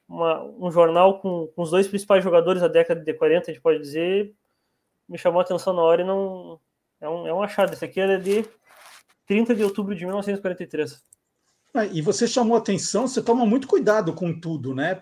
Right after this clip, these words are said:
Speaker 2: A gente vê aí
Speaker 1: Ah.
Speaker 2: pela, pelo jeito que você guarda, que a tua coleção é, é, é
Speaker 1: É,
Speaker 2: coisa,
Speaker 1: tem, é.
Speaker 2: coisa
Speaker 1: É,
Speaker 2: séria,
Speaker 1: é,
Speaker 2: né?
Speaker 1: é aquele, aquele, aquele, é, método mais americano, né? Isso me, me chamou muita atenção, como é que os americanos, eles,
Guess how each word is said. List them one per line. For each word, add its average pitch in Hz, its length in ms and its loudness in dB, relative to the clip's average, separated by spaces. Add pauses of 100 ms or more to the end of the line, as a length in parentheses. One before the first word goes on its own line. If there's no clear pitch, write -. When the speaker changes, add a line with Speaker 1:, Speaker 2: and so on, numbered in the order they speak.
Speaker 2:
A 151 80 0
gente 165 260 -10
vê 170 180 0
aí 180 100 2
Speaker 1:
Ah. - 40 -4
Speaker 2:
pela, 156 320 0 (480)
pelo 156 120 -2
jeito 180 200 0
que 196 80 -10
você 170 340 -2
guarda, 139 580 0
que 135 120 -8
a 156 40 -2
tua 170 140 -10
coleção 202 1000 -4 (560)
é, 175 280 -8
é, 180 140 -4
é 294 160 6
Speaker 1:
É, - 20 2
Speaker 2:
coisa, - 280 0
Speaker 1:
tem, 294 140 -2
é. 156 260 -2 (160)
Speaker 2:
coisa 196 220 2
Speaker 1:
É, - 20 4
Speaker 2:
séria, 180 540 4
Speaker 1:
é, 143 60 -8
Speaker 2:
né? 147 160 -8 (240)
Speaker 1:
é 185 100 4
aquele, 220 580 -2
aquele, 208 460 -2
aquele, 190 420 -8 (300)
é, 160 220 -2
método 180 460 2
mais 185 200 4
americano, 180 600 2
né? 147 500 -2
Isso 151 520 -16
me, 175 400 0
me 165 240 -6
chamou 165 320 -4
muita 175 280 -8
atenção, 180 320 -4
como 175 160 -4
é 175 40 0
que 170 60 -6
os 175 60 -12
americanos, 170 440 -4
eles, 165 280 -10